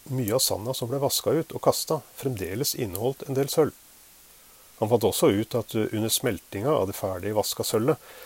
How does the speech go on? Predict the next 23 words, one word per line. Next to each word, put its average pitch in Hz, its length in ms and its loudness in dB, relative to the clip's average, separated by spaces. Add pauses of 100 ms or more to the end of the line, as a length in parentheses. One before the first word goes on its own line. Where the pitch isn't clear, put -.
(100)
så - 160 -4
gikk 101 160 -2
det 113 120 -2
mye 104 180 -2
tapt - 420 -4
i 104 80 -2
restene, 123 440 0 (120)
eller 101 220 -2
slagget, 101 400 -2 (100)
som 107 200 -8
ble 95 180 -4
igjen. 110 180 -2 (1160)
Det 107 100 -2
var 104 100 -2
tydelig 110 420 4
at 107 140 -6
det 101 80 -6
var 104 80 0
rom 92 180 -8
for 117 140 -4
forbedringer 101 600 -6
i 117 60 0
drifta. 104 340 -4